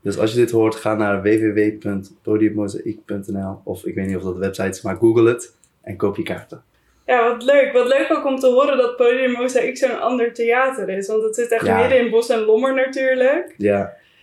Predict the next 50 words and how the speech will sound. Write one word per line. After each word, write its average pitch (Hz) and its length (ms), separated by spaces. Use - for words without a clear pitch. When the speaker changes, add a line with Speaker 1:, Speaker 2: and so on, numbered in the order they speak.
Speaker 2:
En - 160
Speaker 1:
Podium 151 300
Mozaïek 131 520
doet 139 180
iets - 500
wat 113 180
elk 127 240
theater 117 340
probeert, 117 440
maar 110 120
het 98 100
lukt 110 220
niemand. 110 420
En 101 140
Podium 104 280
Mozaïek 98 400
doet 95 160
het. 92 180
Meervaart 107 520
doet 92 180
het 98 100
ook, 98 80
by 104 140
the 98 80
way. 98 220
Meer 98 200
en 92 140
Vaart. 101 320
Speaker 2:
Hmm. 240 220
Speaker 1:
Ehm, 98 340
dus 101 280
ik - 160
vind 107 180
het - 120
fantastisch 104 580
dat 98 160
zij 98 220
ons 101 220
een - 80
plek 101 220
geven 98 380
om 95 140
op 95 120
dat 92 140
podium 95 300
te - 80
spelen. 92 340
Want 92 180
ik 98 120
dacht, 98 320